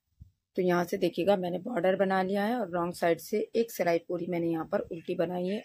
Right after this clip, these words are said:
अब देखिएगा, यहाँ से हम अपना pattern start करेंगे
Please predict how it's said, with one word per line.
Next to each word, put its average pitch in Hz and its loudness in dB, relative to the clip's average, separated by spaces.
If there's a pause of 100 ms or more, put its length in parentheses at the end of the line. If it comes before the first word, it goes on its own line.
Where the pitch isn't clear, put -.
अब 208 -2
देखिएगा, 190 -6 (380)
यहाँ 185 0
से 185 -6
हम 180 -2
अपना 196 -2
pattern 180 -2
start 160 -4
करेंगे 175 -4